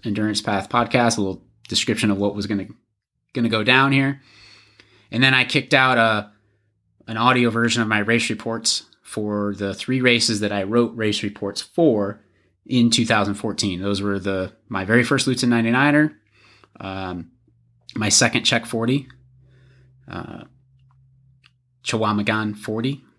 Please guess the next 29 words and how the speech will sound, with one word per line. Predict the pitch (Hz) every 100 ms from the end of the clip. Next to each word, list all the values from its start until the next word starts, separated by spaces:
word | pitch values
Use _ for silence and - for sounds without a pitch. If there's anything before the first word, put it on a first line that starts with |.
| _ _ _
Hopefully | 135 123 120
I'm |
pronouncing | 113 117 113 117
that |
right. | 110 117 117
I | 113
got | 104 107 95 98
a |
correction | - 110 101 110 104 - _ _ _ _
on, | 95 92 92
uh, | 90 95 -
on | 104
Twitter. | 95 - - - _ _ _ _ _ -
And | 98
then, | 101 101 98
uh, | 101 98 98 98 _ _ _ _ _ _ _ _ _
um, | - - 50 - - _ _ _ _ _ _ _ _ _ _ _ -
the |
Red | 104 110 110
Wing | 113 110 107 113
four-hour | - 117 104 101
lap | 98 98 95
race. | - - - _ _ _ _ _
So | - - - 50 _ _ _ _ _ _ _ _ _ _ _ _ _ _ _ -
new, | 139 175 175 -
new | 156 175
articles | 165 165 170 190 175
this | 180
month. | 185 196 202 -